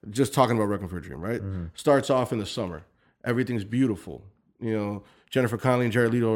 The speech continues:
Speaker 1: are fully in love, and they're, like, in their honeymoon period of their relationship. And, you know, uh, Marlon Wayans, who, by the way, should have got an Oscar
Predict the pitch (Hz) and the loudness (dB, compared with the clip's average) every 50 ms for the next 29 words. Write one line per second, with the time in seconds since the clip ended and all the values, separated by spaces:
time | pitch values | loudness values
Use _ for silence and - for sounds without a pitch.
0 | 107 101 - - - 156 151 143 135 135 135 135 143 139 135 127 120 117 117 117 | 0 -2 -4 -2 0 2 4 4 4 4 4 6 6 6 6 6 4 2 2 2
1 | 117 113 117 113 123 120 120 117 110 107 127 156 147 139 135 131 120 - 131 127 | 2 2 2 0 0 0 0 0 0 0 2 2 4 4 4 2 2 2 2 2
2 | 120 117 113 113 110 107 110 127 131 120 - 110 - - 120 107 101 98 90 - | 4 4 2 2 2 2 2 2 0 0 -2 -4 -4 -2 -2 0 -2 -2 -4 -6
3 | 104 98 92 87 - - - - - _ - 120 120 127 120 117 113 110 113 110 | -6 -8 -8 -8 -12 -20 -20 -20 -20 _ -4 0 2 4 4 4 6 6 6 4
4 | 110 107 113 120 127 123 123 123 117 127 135 127 123 120 117 - 113 95 120 131 | 4 4 2 2 2 2 2 0 2 2 2 2 2 0 -2 -4 -4 0 4 4
5 | 139 135 127 131 123 113 - 131 110 101 104 95 92 92 - 117 117 117 - - | 4 4 4 4 2 2 2 0 0 0 0 -2 -2 -2 0 2 0 0 0 -2
6 | 90 87 92 98 | -6 -6 -6 -8